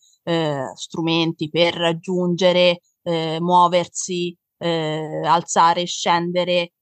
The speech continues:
eh, riuscire a muoversi nello spazio, e quindi tutto quello che può prevedere e migliorare l'accesso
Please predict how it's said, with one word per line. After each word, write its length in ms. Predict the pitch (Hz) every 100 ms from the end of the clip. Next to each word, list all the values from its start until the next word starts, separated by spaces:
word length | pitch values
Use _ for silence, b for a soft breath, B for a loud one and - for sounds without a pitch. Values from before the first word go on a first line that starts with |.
| _
eh, 600 | 175 170 160 151 156 170
riuscire 680 | 196 - - 180 196 190
a 200 | 170 175 185
muoversi 440 | 180 185 - 185
nello 200 | 175 175
spazio, 920 | - - 180 170 165 - 185 175 170
e 260 | - 180 160
quindi 260 | - 170 170
tutto 260 | 202 220
quello 300 | 233 185 196
che 400 | 196 185 180 - _ _
può 220 | 214 214
prevedere 880 | 247 208 202 202 208 208 208 - -
e 160 | 226
migliorare 920 | 202 185 214 214 196 190 196 196 190 - -
l'accesso 960 | 160 - - - 160 - - 156 147